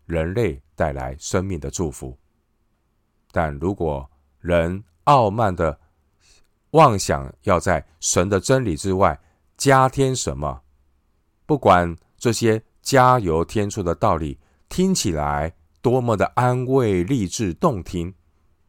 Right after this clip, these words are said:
但结果都是死路一条，经不起火的试验。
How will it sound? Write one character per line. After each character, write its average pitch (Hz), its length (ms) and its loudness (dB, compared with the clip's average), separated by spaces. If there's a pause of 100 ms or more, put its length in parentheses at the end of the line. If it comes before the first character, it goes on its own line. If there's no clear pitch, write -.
(220)
但 73 280 -4
结 87 180 -2
果 76 180 -8
都 85 140 -4
是 76 260 -8 (360)
死 101 500 -2
路 135 200 0
一 107 120 0
条， 69 360 -4 (520)
经 101 280 -2
不 104 100 -4
起 71 320 -8 (360)
火 76 340 -6
的 69 300 -6
试 78 300 -8
验。 67 240 -10